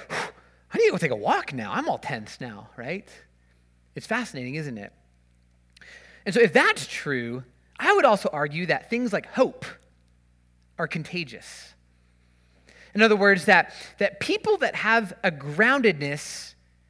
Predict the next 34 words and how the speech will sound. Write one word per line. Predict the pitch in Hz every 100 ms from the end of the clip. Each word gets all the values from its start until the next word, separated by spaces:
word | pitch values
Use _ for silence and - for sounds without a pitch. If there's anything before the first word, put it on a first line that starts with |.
| _ _ _ -
in | 180
something | 226 226 311 269 175
real | 185 151 113 208 302 _ _ _ _ _ _ _ _ _ _ _ _ _ _ _ -
and | 196 196
a | 190
groundedness | 143 180 233 285 277 175 139 143 - - - - -
in | 165
something | 185 185 220 170 127
better. | - 196 131 87 - - _ _ _ _ _ _
And | 160
those | 202 285
both | 226 285
have | 240 233
to |
happen, | 175 220 135
right? | 120 131
'Cause | -
there's | 165 349
people | 359 320
out | 247
there | 254 226
that | 175 - -
it's | 170 175
wishful | 349 349 294
thinking, | - 247 233 247 226
it's | -
pie | - 240
in | 247
the | 233
sky. | - 233 220
It's | 220
like, | 202 170
"Bro, | 269 269
like, | 220